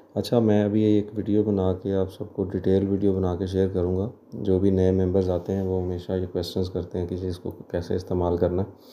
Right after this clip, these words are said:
तो हम Trust Wallet पे जाएंगे। Trust Wallet, ये main page आ जाएगा इसका। Main page के बाद हम, अ, इसका ये जो है browser है, इस पर click करेंगे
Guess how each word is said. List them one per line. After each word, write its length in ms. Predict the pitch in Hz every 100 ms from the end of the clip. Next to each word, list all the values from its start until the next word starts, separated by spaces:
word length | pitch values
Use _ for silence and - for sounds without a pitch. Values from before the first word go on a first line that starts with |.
| - - - - -
तो 60 | 98
हम 420 | 95 98 95 92
Trust 280 | 98 101 101
Wallet 300 | 92 92 95
पे 80 | 107
जाएंगे। 320 | 95 92 95 110 - _ _ - - _ _ _ _
Trust 300 | 98 101 -
Wallet, 400 | 98 95 98 98 - - _ _ _ _ _ -
ये 180 | 95 95
main 280 | 92 92 92
page 200 | 95 95
आ 100 | 90
जाएगा 240 | 95 95
इसका। 300 | 95 - 120 - -
Main 280 | 87 92 95
page 200 | 92 92
के 120 | -
बाद 280 | 92 92 90
हम, 400 | 90 90 92 - - - - - - _ -
अ, 40 | 92 95 92 90 90
इसका 240 | 90 - 95
ये 140 | 92
जो 220 | 90 92
है 440 | 90 90 90 90 87
browser 460 | 92 87 90 101
है, 180 | 92 92
इस 100 | 92
पर 140 | - 90
click 260 | 87 87
करेंगे 340 | - 85 85